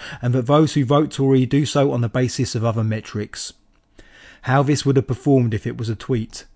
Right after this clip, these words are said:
Probably a half dozen likes, unless the narcissist is Googling themselves and responds, leading to me being branded a Tory stroke Brexiter by thousands of people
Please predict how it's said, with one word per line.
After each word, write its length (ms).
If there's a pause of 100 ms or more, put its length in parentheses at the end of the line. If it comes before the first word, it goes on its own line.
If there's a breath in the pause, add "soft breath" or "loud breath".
(440 soft breath)
Probably 320
a 100
half 280
dozen 340
likes, 340
unless 280
the 60
narcissist 760
is 100
Googling 540
themselves 500
and 180
responds, 640
leading 560
to 180
me 220
being 240
branded 400
a 80
Tory 560 (140 loud breath)
stroke 400
Brexiter 500
by 140
thousands 440
of 120
people 440